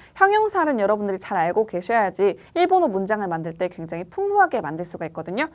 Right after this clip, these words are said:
단순히 명사만 던져주는 것이 아니라 꾸며지는 단어를 어떻게 활용하느냐, 잘 활용하고 있느냐에 따라서 "어, 일본어 좀 더 잘하는데?"라는 느낌을 주기 때문에 반드시 나형용사의 활용도,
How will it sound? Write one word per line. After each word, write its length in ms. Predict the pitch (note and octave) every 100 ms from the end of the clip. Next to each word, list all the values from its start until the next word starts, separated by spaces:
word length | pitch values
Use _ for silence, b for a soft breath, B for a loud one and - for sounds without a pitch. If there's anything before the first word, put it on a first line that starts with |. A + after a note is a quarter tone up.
| B -
단순히 400 | A3+ A3+ B3+ A3+
명사만 540 | D3+ F#3 D4+ D4+ C4+
던져주는 500 | G3+ F#3 G3+ G#3 G3
것이 220 | G#3 -
아니라 400 | F#3+ E3 F3+ D4+ - _ _ _ _ _ _ -
꾸며지는 520 | D#4+ F4 E4 C#4 C4
단어를 480 | - E3 E3 C#4 b b
어떻게 380 | - F3 D#4+ D#4+
활용하느냐, 560 | D#4+ D4 B3 F3+ C#3+ - - b
잘 240 | - G#3 A3+
활용하고 420 | C4 A#3+ G#3+ F#3
있느냐에 380 | G#3 A#3 A#3+ G#3
따라서 380 | A3 G#3 C4 D#4 B B
"어, 120 | - B3+
일본어 300 | D4 E4 E4
좀 160 | E4
더 80 | D#4+
잘하는데?"라는 880 | - G#3+ A#3 B3+ A#3+ C4+ B3+ G#3 G3
느낌을 320 | E3+ F#3+ G3
주기 240 | F#3+ F3 G3+
때문에 500 | A#3+ A#3 G3 B3+ B B B
반드시 420 | - G3+ G#3 G#3+ G3
나형용사의 680 | C#3+ F3 B3+ C4 C4+ B3+
활용도, 580 | B3+ A#3 F3 F3+ D#4+ F#4